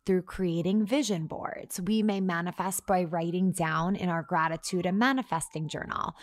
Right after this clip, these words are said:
We may manifest by sitting in med-, meditation and visualizing all that we want. We might manifest by writing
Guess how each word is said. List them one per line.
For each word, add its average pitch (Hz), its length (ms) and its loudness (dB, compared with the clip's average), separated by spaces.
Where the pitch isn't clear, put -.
We 233 240 6
may 269 220 2
manifest 180 800 -2
by 190 180 4
sitting 214 480 -2
in 247 160 0
med-, 190 440 -4
meditation 170 840 -2
and 175 260 0
visualizing 165 840 0
all 165 240 2
that 170 180 -4
we 160 140 -4
want. - 380 -10
We 240 180 8
might 233 240 4
manifest 180 840 -4
by 165 840 0
writing 165 560 0